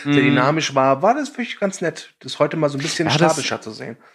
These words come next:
Speaker 2: Ja, obwohl das ist natürlich, also mich, mich hat's da, also nochmal, es hat mich, ich fand's jetzt nicht, was wie schlimm. Es hat mich dann halt doch ein bisschen auf den Boden der Tatsachen zurückgeholt, weil letzte Woche hatten wir halt so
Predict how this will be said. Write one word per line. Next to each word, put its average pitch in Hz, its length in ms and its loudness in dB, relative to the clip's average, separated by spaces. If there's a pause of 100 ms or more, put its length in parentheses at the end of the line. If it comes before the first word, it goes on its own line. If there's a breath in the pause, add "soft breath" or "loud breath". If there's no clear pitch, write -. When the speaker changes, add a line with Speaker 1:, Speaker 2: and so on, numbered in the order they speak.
(600 soft breath)
Speaker 2:
Ja, 151 240 4
obwohl 175 240 2
das 170 220 0
ist - 200 -8
natürlich, 170 400 0
also 156 180 -2
mich, 175 260 -2
mich 175 200 -8
hat's - 240 -2
da, 170 300 2
also 175 240 -4
nochmal, 160 440 2
es - 160 -2
hat 180 100 0
mich, 180 320 -2
ich 160 120 -8
fand's 185 240 -2
jetzt 180 160 -4
nicht, 180 140 -2
was 160 260 0
wie 135 80 -8
schlimm. 208 400 2 (640 loud breath)
Es - 120 -6
hat - 140 0
mich 202 160 2
dann 175 360 0
halt 156 340 0
doch 180 120 2
ein 202 100 4
bisschen 185 180 2
auf 160 140 -4
den 151 160 0
Boden 165 200 2
der 156 140 2
Tatsachen 175 460 0
zurückgeholt, 139 680 -2
weil 135 100 2
letzte 165 400 0
Woche 180 220 0
hatten 139 260 -2
wir 143 120 0
halt 143 200 -4
so 151 380 -4